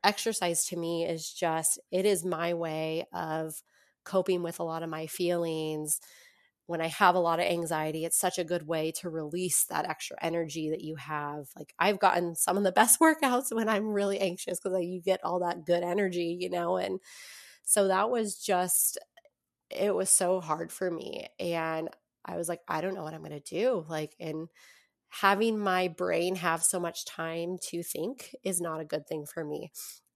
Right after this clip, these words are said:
Um, so I developed the pericarditis, couldn't exercise. So, you know, I'm spending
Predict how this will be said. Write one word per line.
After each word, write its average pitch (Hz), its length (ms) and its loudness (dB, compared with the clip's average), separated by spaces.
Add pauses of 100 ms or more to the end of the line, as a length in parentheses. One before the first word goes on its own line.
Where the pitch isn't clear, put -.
Um, 170 540 0 (880)
so 185 200 0
I 185 80 4
developed 208 440 2
the 226 60 -2
pericarditis, 170 1300 -2 (640)
couldn't 247 280 -2
exercise. 180 1120 2
So, 170 440 2
you 196 140 -2
know, 175 160 -2
I'm 180 60 2
spending 185 500 2